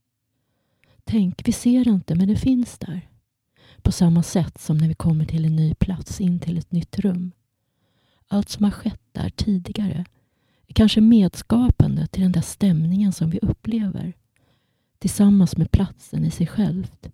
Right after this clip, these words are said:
utifrån hur den är konstruerad och byggd, som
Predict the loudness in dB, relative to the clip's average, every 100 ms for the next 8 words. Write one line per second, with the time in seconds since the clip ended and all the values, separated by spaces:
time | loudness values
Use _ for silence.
0 | _ -4 -2 0 -2 2 2 4 2 2
1 | 2 2 2 0 2 2 2 2 2 2
2 | -2 -4 -2 -2 -2 -6 -16 -16 -16 _
3 | _ _ _ _ _ -4